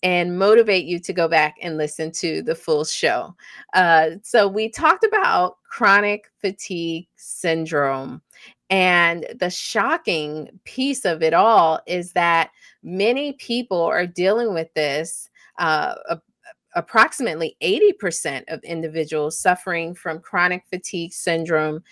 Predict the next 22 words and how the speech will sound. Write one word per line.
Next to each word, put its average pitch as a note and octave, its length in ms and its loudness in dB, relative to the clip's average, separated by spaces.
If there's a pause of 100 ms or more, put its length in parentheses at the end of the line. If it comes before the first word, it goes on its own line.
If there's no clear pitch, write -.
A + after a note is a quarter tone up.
(260)
may F3+ 380 0
not G3+ 260 4
receive F3+ 420 -8
an E3+ 160 -8
accurate D#3+ 520 -2
diagnosis. - 960 -2 (360)
Um, D#3 460 2 (100)
and E3 640 0
it, A3 180 4
we A#3+ 200 -2
do B3 220 0
know G3+ 200 4
it's F3+ 160 0
very G#3 320 4
difficult G3 560 -2
to F#3 80 -8
diagnose. D#3+ 680 2
There D#3+ 140 0
are D#3 60 0
many F#3+ 400 -2
unknowns, D#3+ 960 -4 (320)
um, D#3 420 0